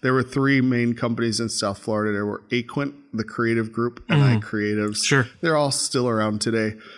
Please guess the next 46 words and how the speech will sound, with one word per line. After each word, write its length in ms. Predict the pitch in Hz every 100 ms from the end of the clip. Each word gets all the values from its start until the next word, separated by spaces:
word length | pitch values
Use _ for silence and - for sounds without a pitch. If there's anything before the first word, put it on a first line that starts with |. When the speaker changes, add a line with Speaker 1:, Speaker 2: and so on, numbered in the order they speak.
| - _ _ _
Speaker 1:
That 400 | 123 123 143 165
opportunity 720 | 175 156 156 135 - 139 139
was 240 | 123 117 110
great 420 | - 120 120 -
because 540 | 113 - 113 101 - - _ _ -
it 120 | 127
really 360 | 120 139 143
just 280 | 131 120 117
drops 420 | 117 113 113 - 127
you 180 | 123
and 160 | 117 110
puts 240 | 135 120
you 140 | 127 120
into 360 | 113 113 113 - _ _ _
an 120 | 117
office 420 | 110 113 117 113 120
when 120 | 113
somebody's 440 | 117 110 110 107
out 240 | - 113 -
for 180 | -
a 60 | 65
week 400 | 113 120 123 117
Speaker 2:
Sure. 220 | - 127
Speaker 1:
or 40 | 120
if 100 | -
there's 220 | 117 113
a 40 |
long-term 500 | 113 110 117 117 120
assignment, 380 | 113 - 117 113
and 60 | 123
you 100 | 120
really 260 | 127 127 120
get 200 | 127 -
to 120 | 113
get 200 | 113 113
a 40 |
lot 280 | 110 104 107
of, 240 | 110 104 - -
like, 140 | 104
experience 880 | 107 - - 131 131 107 98 - -
in 120 | 120 110
a, 160 | 101 - -
in 100 | 117
a 20 |
quick 420 | - - 113 -
way. 320 | - 113 101